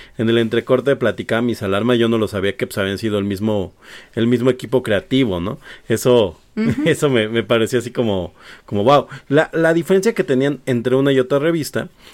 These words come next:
Speaker 1: pues, era que muy interesante, era como más, este, yo, yo siento que era muy similar a la, a esta revista, la National Geographic, que es así como más serio el tema, como, como vamos a hablar de, este, no sé, de los virreyes o algo así, este,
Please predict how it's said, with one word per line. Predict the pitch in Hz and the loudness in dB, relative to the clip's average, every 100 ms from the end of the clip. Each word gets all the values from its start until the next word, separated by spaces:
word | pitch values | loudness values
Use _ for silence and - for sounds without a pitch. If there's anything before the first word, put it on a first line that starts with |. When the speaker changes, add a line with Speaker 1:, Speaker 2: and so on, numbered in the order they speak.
| - - | -12 0
Speaker 1:
pues, | 120 | 2
era | 123 123 | 2 2
que | 131 110 95 98 | 0 0 0 0
muy | 110 131 | 2 2
interesante, | 135 127 107 - 110 107 | 2 0 -2 -2 -4 0
era | 117 110 | 0 0
como | 104 90 | -4 -4
más, | 92 101 98 - | -2 -2 -2 -4
este, | - - 101 87 85 82 80 - - - - | -6 -8 -4 -4 -4 -6 -8 -14 -20 -20 -4
yo, | - | -4
yo | - 208 | 0 -2
siento | 202 226 220 | 0 -2 0
que | 202 | 0
era | 190 | 0
muy | 180 | -2
similar | 175 196 139 110 117 | -2 -2 0 0 0
a | 135 | 2
la, | 117 92 87 80 | 0 -2 -4 -4
a | 104 | -6
esta | - 135 | -4 -2
revista, | 110 98 120 | -2 -2 -4
la | 92 | -2
National | 95 - 120 85 | -4 -4 -4 -4
Geographic, | 85 85 87 - - | -4 -4 -6 -8 -6
que | 107 | -6
es | 101 | -6
así | - | -10
como | - 101 85 | -6 -4 -2
más | 90 95 | -4 -6
serio | - 98 95 | -4 -2 -2
el | 90 | -4
tema, | 92 90 90 85 | -6 -6 -6 -8
como, | - 85 80 82 _ - - - | -8 -8 -8 -12 _ -20 -20 -12
como | - 131 | 0 2
vamos | 170 190 | 2 2
a | 151 | 0
hablar | 113 123 127 | 2 2 2
de, | 131 131 104 | 2 2 0
este, | - - 90 | -4 -8 -4
no | 113 120 | -4 -4
sé, | - 92 85 | -6 -6 -4
de | 76 78 | -4 -2
los | 87 90 | -2 -4
virreyes | 101 104 92 90 104 95 90 85 | -4 -4 -4 -4 -4 -4 -6 -6
o | 101 | -4
algo | 92 98 | -4 -4
así, | - 101 127 98 | -4 -4 -2 -2
este, | 80 - - - - - | -6 -10 -12 -8 -8 -10